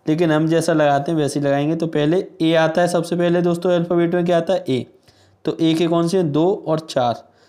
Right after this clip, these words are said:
अब दो और चार में दोस्तों कंपैरिजन होगा, तो ए के बाद क्या है यहाँ पर? डी, और यहाँ पर क्या? आर। तो डी पहले आएगा कि आर?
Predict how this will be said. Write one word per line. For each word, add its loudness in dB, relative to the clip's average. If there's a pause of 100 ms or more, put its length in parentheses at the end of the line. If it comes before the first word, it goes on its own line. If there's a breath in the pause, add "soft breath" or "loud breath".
(340 soft breath)
अब 2
दो 4
और 4
चार 2
में 2
दोस्तों 0
कंपैरिजन 2
होगा, 2
तो -2
ए 0
के 0
बाद 2
क्या 2
है 2
यहाँ 2
पर? 0
डी, 0 (280)
और 0
यहाँ 2
पर 0
क्या? 0
आर। 2 (520 soft breath)
तो 2
डी 2
पहले 4
आएगा 4
कि -4 (100)
आर? 4